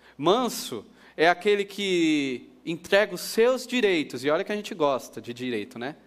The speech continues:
"Isso é meu direito." A gente gosta. Manso é aquele que entrega os seus direitos a Deus,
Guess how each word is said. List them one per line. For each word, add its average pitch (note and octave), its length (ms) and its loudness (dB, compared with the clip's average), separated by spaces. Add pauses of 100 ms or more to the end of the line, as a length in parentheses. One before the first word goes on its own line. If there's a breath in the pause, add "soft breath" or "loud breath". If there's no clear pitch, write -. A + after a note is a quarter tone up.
(120)
"Isso - 120 -14
é - 20 -8
meu G3 220 2
direito." E3+ 500 -4 (560 soft breath)
A B2 80 0
gente D#3 240 -6
gosta. D3+ 480 0 (420 soft breath)
Manso A3 380 2
é G3+ 80 4
aquele G#3+ 460 2
que G3+ 160 -8
entrega F#3+ 320 0
os F3 80 -10
seus A#3+ 400 0
direitos F#3 720 0 (200 soft breath)
a D#3 100 2
Deus, E3+ 580 0